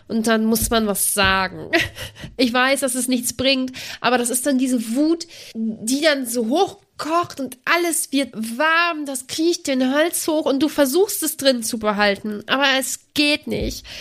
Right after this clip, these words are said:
Und ich verstehe ihn leider. Also zum Glück als Erwachsene habe ich das nicht mehr so, auch nicht mit der Wut. Aber als Jugendliche, boah, das hätte ich auch nicht, ich hätte es genauso gemacht.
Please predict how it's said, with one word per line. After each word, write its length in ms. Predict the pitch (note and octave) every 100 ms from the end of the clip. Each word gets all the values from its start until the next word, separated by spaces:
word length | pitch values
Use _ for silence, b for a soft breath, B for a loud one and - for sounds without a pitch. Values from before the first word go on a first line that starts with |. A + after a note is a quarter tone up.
| B B
Und 160 | A3+
ich 120 | A3 -
verstehe 440 | A3+ - - C#3+
ihn 100 | C#3+
leider. 180 | C#3 G3+
Also 240 | A#3+ A3+
zum 200 | A3 A#3+
Glück 220 | A#3+ D4+
als 140 | - A#3
Erwachsene 460 | A#3 C4 - B3+
habe 80 | G#3+
ich 80 | G#3
das 160 | - -
nicht 200 | F#3+ -
mehr 120 | C#4
so, 200 | A#3 A#3+
auch 120 | A3
nicht 120 | -
mit 100 | F3
der 80 | D#3 -
Wut. 300 | F#3 A#3 - - B B B B
Aber 200 | - G#3
als 260 | F#3+ G3 -
Jugendliche, 760 | C#4 D4 D4 C#4 C#4 D#4+ E4 E4 -
boah, 420 | C#2 C#2 E2 G2
das 220 | D#3+ -
hätte 100 | G3
ich 140 | G#3+
auch 80 | D#3
nicht, 300 | G#3 G3+ - _ -
ich 100 | -
hätte 120 | F#3
es 60 | -
genauso 380 | G#3 G3 A3 -
gemacht. 640 | - C3+ C4+ - - -